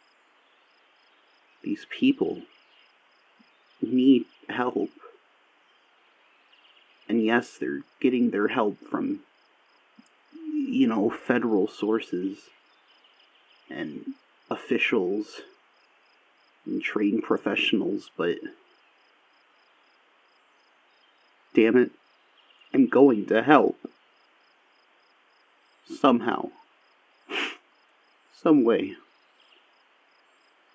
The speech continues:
<sighs> Sorry.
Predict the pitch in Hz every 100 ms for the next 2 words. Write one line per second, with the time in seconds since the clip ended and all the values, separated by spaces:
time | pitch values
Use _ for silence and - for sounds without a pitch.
0 | _ _ _ _ - - - - - _
1 | _ _ _ _ _ _ _ _ _ _
2 | _ _ _ _ _ _ - - - -